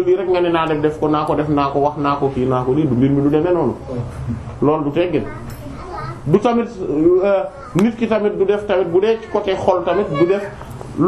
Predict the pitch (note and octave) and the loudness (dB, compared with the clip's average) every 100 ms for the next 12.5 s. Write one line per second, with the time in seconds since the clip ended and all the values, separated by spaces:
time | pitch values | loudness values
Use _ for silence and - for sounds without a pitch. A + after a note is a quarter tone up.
0 | A3+ A#3+ A#3+ A#3+ A#3 A#3 A3+ A3+ B3 A#3 | 4 4 2 2 2 2 0 2 2 2
1 | A3 G#3 F3 C#3+ - C3+ F3 - G3+ G#3 | 2 2 2 -2 -6 -8 -8 -2 0 2
2 | A3+ G#3+ F#3+ - D#3+ G3+ G3 G3 F3+ E3 | 2 2 0 -4 0 2 2 0 2 0
3 | F#3+ - - - F#3 E3 E3+ F3 F3 E3 | -2 -8 -2 0 2 0 0 2 2 4
4 | G#3+ G3 - - - - E3+ G3+ G3+ G3 | 2 2 -4 -8 -4 2 4 4 2 -2
5 | F3 F3 - F#3+ E3+ F3 G#3+ G#3 F#3 D#3 | -2 0 2 2 2 2 2 2 0 0
6 | C#3 C3+ D3+ F#3 D#3+ C#3 C3 C3+ - - | -4 0 4 4 2 0 0 0 -4 -10
7 | - A#2 - - - - - A3+ B3 A#3+ | -12 -12 -12 -14 -14 -2 2 2 2 0
8 | A#3 G#3 G3 F#3 F3 E3+ F3+ F#3 F3 E3 | 0 -2 0 0 2 2 2 2 0 0
9 | F#3+ E3+ E3 E3 C#3+ C3 D3+ C#3+ - - | 0 2 2 2 2 0 0 -2 -4 -8
10 | - - G4+ G#4+ A4+ G#3 B3+ C4 B3 A3 | -10 -6 -2 0 4 4 2 0 0 0
11 | G3 G#3+ F#3+ F#3 F#3 A#3+ G3+ G#3+ G#3 F3+ | 2 0 0 -2 2 2 2 2 4 2
12 | E3+ F#3 D#3+ D#3+ | 0 0 0 2